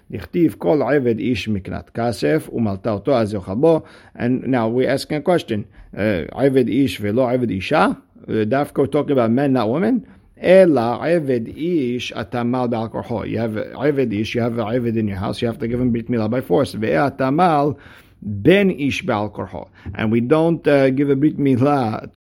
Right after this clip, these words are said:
the son of the Eved, the son of the Ger, by force, meaning that he, the father doesn't have to gi-, uh, give a Brit Milah to his son. Your son's not Jewish. We don't ha-, we are not forcing you to be Megayer your son.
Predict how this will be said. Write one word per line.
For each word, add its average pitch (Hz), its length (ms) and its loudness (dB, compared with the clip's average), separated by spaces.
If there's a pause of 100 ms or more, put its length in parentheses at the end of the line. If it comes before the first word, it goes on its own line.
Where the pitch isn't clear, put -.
(140)
the - 180 -2
son 175 380 4
of 123 160 2
the 117 100 2
Eved, 123 340 2
the 107 120 0
son 180 240 0
of 131 140 0
the 127 100 2
Ger, 143 380 4
by 120 480 0
force, 110 400 -4
meaning 120 260 0
that 117 160 2
he, 120 180 2
the 113 140 -2
father 160 400 2
doesn't 143 340 2
have 127 340 -2
to 120 100 0
gi-, 117 340 2
uh, 117 40 2
give 127 200 0
a 123 60 2
Brit 127 260 0
Milah 120 380 0
to 110 80 -4
his 117 180 -2
son. 110 320 0 (240)
Your 95 120 -6
son's 98 280 -4
not 107 180 -2
Jewish. 147 360 4
We 98 140 -4
don't 123 180 -2
ha-, 127 140 -4
we 120 140 0
are 123 60 0
not 127 200 -4
forcing 147 440 0
you 117 300 2
to 113 160 -4
be 110 140 0
Megayer 107 480 -2
your 101 140 -6
son. 76 300 -12